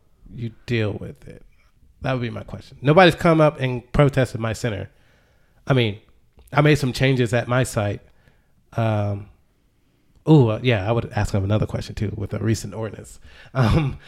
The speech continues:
but that they passed. But yeah, I don't have anybody. I have, like, some of the homeless folks will be upset with some of the policies I will, um,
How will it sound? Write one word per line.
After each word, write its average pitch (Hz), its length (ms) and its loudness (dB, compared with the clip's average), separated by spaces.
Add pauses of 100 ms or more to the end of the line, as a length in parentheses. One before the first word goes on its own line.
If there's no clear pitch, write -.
(220)
but 127 400 0
that 120 180 -2
they 120 160 0
passed. 113 440 -2
But 160 340 6
yeah, 147 260 4 (100)
I 151 100 6
don't 180 240 2
have 156 200 2
anybody. 143 680 0
I 147 120 4
have, 151 220 0 (720)
like, 120 220 -2 (340)
some 131 160 -4
of 127 40 0
the 117 80 0
homeless 127 280 0
folks - 300 -4
will 110 140 0
be 113 180 0
upset 120 460 -4
with 117 100 -10
some 113 140 -6
of 110 80 -4
the 107 80 -4
policies 123 560 -8
I 120 120 -4
will, 123 320 -4 (640)
um, 113 560 -4